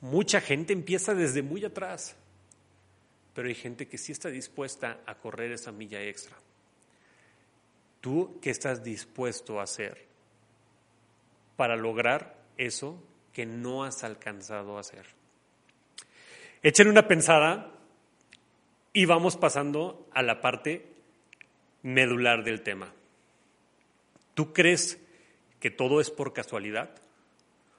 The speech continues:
o crees que realmente es por causalidad? Las decisiones que has tomado te han llevado hasta donde estás. Lo que has hecho,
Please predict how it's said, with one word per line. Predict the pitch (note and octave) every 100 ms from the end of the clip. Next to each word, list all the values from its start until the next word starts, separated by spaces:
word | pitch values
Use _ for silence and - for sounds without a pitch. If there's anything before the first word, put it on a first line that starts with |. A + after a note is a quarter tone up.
| _ _ _ -
o | A2
crees | - B2 -
que | D3
realmente | B2+ B2 A#2+ A#2+ A#2 B2+
es | A#2+
por | - - A2 - -
causalidad? | A#2+ A#2 - A2 G#2+ G2 F#2 - _ _ _ _ _ _ _ _ _ _ _ _ _ _ _ _ _ _ _ _ _ -
Las | A#2+ A#2+ G#2+
decisiones | A2+ A2 - D#3 F#3 F3+ -
que | C3
has | -
tomado | G#2+ G2+ G2 G#2+ G3+ - _ _ _ _ _ _ -
te | A2
han | A#2+
llevado | A#2 B2+ A#2 A#2 D#3+ - -
hasta | G#2+ - G#2+
donde | G#2 G2+ G2
estás. | - G2+ - - _ _ _ _ _ _ _ _ _ _ _ _ _ _ _ _ _ _ _ _ _
Lo | C3 B2+ C3
que | C3+
has | C#3+ -
hecho, | D#3 D#3 - E3+